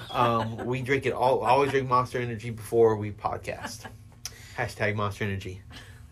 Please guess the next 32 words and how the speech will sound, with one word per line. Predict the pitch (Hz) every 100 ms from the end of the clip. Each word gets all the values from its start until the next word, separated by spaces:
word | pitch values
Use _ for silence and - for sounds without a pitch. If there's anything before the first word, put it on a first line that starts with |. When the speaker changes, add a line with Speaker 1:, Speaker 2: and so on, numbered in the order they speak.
| 110
Speaker 1:
Zero | 107 123 107 101 101 - 110
sugar. | - - 95 85 - - - - -
Um, | 143 127 113
but, | 120 160
uh, | 147 135 - - - - -
<laughs> | 214 - 196 - - - - - - -
uh, | 185 156 135
self-, | - 151 120 117
selfless | - 127 107 107 98
plug. | - 104 95 -
But, | 120 120
uh, | 110 101 -
selfless | - 123 113 -
plug. | 117 104
But, | 104 127
uh, | 127 113 - - -
but | 175
yeah, | 233 180
that's | 170
one | 202
of | 190
those | 170
things | 180
I | 156
need | 147
to | 143
get | 135
my | 117
head | 110 117
wrapped | 110 92 -
around, | 98 95
right? | 101 104